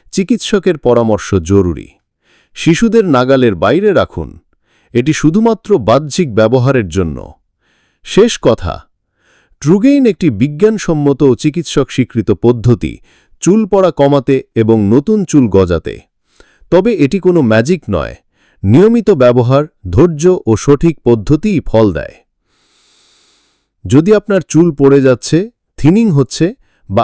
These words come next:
আপনি আগে থেকেই মিনক্সিডিল ব্যবহার করছেন, তাহলে ট্রুগেইন হতে পারে একটি বাজেট ফ্রেন্ডলি ও কার্যকর সমাধান। সুস্থ চুল, আত্মবিশ্বাসী আপনি।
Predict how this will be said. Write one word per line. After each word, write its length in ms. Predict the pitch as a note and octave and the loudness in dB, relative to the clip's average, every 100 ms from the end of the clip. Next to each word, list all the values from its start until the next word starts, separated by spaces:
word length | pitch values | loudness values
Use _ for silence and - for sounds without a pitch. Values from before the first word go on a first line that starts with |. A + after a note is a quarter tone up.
| - | -2
আপনি 320 | - - F#3 D3+ | -4 -4 -2 -2
আগে 260 | G#2 C#3+ | 0 0
থেকেই 320 | D#3 E3+ A#3+ A#3 | 0 -2 0 0
মিনক্সিডিল 600 | E3+ D#3+ - D#3 C#3 A#2+ | 2 0 0 0 2 2
ব্যবহার 400 | G2+ F#2+ F2 F2+ | 2 2 0 -2
করছেন, 420 | F#2+ F#2 - A2+ F3+ _ _ _ - | -4 -4 -2 -2 -4 _ _ _ -4
তাহলে 320 | A2+ G#3 F#3 - - _ - | 0 2 0 -4 -10 _ -4
ট্রুগেইন 400 | B2+ C#3 G#3 A#3+ | 0 0 0 0
হতে 220 | C#3+ D3 | 0 -2
পারে 240 | G2+ F2 A#2+ - _ - | 0 0 -2 -6 _ -6
একটি 260 | B2 - C3 | -4 0 0
বাজেট 420 | G2 B2 A3 - | 2 0 0 -4
ফ্রেন্ডলি 500 | - C#3+ C#3 C3+ D3 - | -2 0 2 0 -2 -2
ও 60 | A2+ | -4
কার্যকর 640 | - A#2 C#3+ D#3 F3+ F3+ | 0 -2 0 -2 0 -2
সমাধান। 520 | - A#2+ G#2 D#2+ C2+ G1+ - _ _ _ _ _ _ _ _ - | -2 0 0 -2 -6 -10 -20 _ _ _ _ _ _ _ _ -12
সুস্থ 380 | - G#3+ - - F#3+ - | -2 0 0 -2 -2 2
চুল, 200 | B2 D3 A#3+ _ _ _ | 0 0 -4 _ _ _
আত্মবিশ্বাসী 840 | A#2+ D3+ _ G3 D3+ - A#2 - F#3 | -4 -4 _ -2 0 -2 -2 0 0
আপনি। 340 | C3+ - E2+ | 0 -2 -8